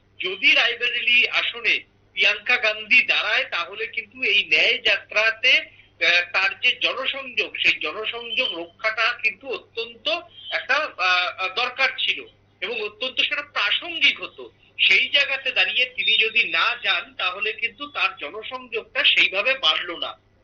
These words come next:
পাশাপাশি প্রিয়াঙ্কা গান্ধীকে নিয়ে যে সাধারণ নিচুতলার কর্মীদের, মানুষের মধ্যে একটা উন্মাদনা রয়েছে কর্মীদের, সেই উন্মাদনার ছাপ কিন্তু দেখা যেত এবং সেইটাকে কিন্তু আগামী দিনে লোকসভা নির্বাচনের যে প্রচার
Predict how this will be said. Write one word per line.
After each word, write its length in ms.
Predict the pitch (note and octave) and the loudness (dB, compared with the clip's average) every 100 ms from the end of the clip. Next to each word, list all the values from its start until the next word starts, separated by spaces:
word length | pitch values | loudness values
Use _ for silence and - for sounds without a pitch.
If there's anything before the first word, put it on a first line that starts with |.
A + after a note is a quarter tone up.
| - | -6
পাশাপাশি 500 | F3 A#3 C#4 D4 D#4 | -4 -2 0 2 2
প্রিয়াঙ্কা 500 | - G#3+ A3+ - C4+ | 4 2 2 0 0
গান্ধীকে 580 | B3+ A#3 A3+ B3+ C4+ | 2 0 0 2 4
নিয়ে 240 | - C4+ C#4 | 4 6 4
যে 160 | C4+ B3+ - | 4 0 0
সাধারণ 420 | D3+ F#3+ A#3 G#3+ | -4 -4 -8 -6
নিচুতলার 580 | G3 G3+ G#3+ A3 A#3+ A3+ | -6 -6 -6 -4 -2 -2
কর্মীদের, 600 | F#3+ F3 G#3 A3 B3 - | -8 -8 -8 -4 -4 -2
মানুষের 500 | D3 E3 F#3+ A3 G#3 | -4 -4 -4 -4 -2
মধ্যে 260 | G#3+ - | -6 -4
একটা 200 | A#3+ C4 | -4 -2
উন্মাদনা 640 | A3 E3+ - A#3+ C4+ B3+ A#3 | -4 -4 -4 -2 0 0 -2
রয়েছে 300 | F#3+ F3 F#3 | -2 -4 -6
কর্মীদের, 480 | F#3 G3 G#3 - - _ - - - | -6 -6 0 0 -2 _ -20 -6 2
সেই 300 | - A#3+ A#3+ | 4 4 2
উন্মাদনার 540 | G3+ G#3 A3+ A#3+ C4 | -4 -4 -4 -4 -6
ছাপ 320 | - - G#3 G#3 - | -6 -2 0 -2 0
কিন্তু 540 | A#3 B3 - D#4 F4 - - - | 0 0 -2 -6 -6 -12 -20 -2
দেখা 300 | E3+ - C4 | 0 2 0
যেত 240 | A#3+ G#3 | 0 -2
এবং 260 | F3 E3+ A3+ | -6 -8 -4
সেইটাকে 560 | - - B3+ B3+ B3 C#4 | 2 4 4 2 2 2
কিন্তু 300 | B3 A#3+ C4 | 2 -4 -2
আগামী 440 | A#3 - G3 A3+ | 0 0 -2 -2
দিনে 300 | A3+ B3 C#4+ | 2 4 6
লোকসভা 560 | C#4 E3+ - A3 A3 G3+ | 4 0 -4 -4 0 0
নির্বাচনের 840 | E3 E3 F3 G3+ A3+ A3+ C4 C4 | 0 -2 -4 -4 -4 0 -2 0
যে 120 | A3+ | -2
প্রচার 500 | A3+ - F3 A3+ G3 | -4 -6 -4 0 0